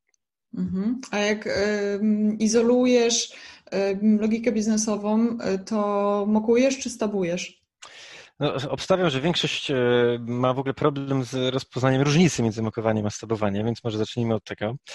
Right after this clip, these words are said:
Speaker 2: że, em, jeżeli mówimy o mokach, to zacznijmy od staba może. Jak mówimy o stabie, jest to, e, pewnego rodzaju taka sztuczna, e, sztuczny twór, którego uczymy, w jaki sposób ma się zachować,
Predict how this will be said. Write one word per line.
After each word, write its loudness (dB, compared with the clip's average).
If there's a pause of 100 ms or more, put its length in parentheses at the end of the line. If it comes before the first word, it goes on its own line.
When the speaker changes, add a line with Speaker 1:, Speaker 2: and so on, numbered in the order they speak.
(400)
Speaker 2:
że, 2
em, 0 (640)
jeżeli 0
mówimy 4
o 4
mokach, 0 (400)
to 0
zacznijmy 4
od 0
staba 2
może. -8 (180)
Jak -6
mówimy 2
o 4
stabie, 0
jest -6
to, 4 (500)
e, 4 (420)
pewnego 2
rodzaju 2 (160)
taka -2
sztuczna, 0 (500)
e, 2
sztuczny -2
twór, -4 (460)
którego 2
uczymy, 2
w -2
jaki 0
sposób -4
ma 2
się -2
zachować, -2